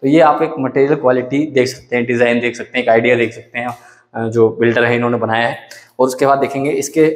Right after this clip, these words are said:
अंदर भी आप देखेंगे तो एक bedroom के साथ इसमें अटैच washroom मिलता है, जो कि काफ़ी बड़ा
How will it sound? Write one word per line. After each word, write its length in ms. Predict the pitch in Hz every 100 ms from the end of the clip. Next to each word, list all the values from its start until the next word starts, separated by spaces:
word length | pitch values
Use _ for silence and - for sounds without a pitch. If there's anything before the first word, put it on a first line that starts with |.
| 127
अंदर 280 | 143 165
भी 120 | 190 180
आप 140 | 156
देखेंगे 400 | 151 139 143 170
तो 200 | - - _ _ _ _ _ - _ _ _
एक 320 | 214 156 151
bedroom 380 | 139 135 147 170
के 100 | 196
साथ 220 | 180 170
इसमें 260 | 151 - 175
अटैच 300 | 165 139 135 127
washroom 300 | 127 139 131
मिलता 200 | 120 135
है, 60 |
जो 60 | 135
कि 80 | 151
काफ़ी 420 | - 117 - 143
बड़ा 380 | 123 123 131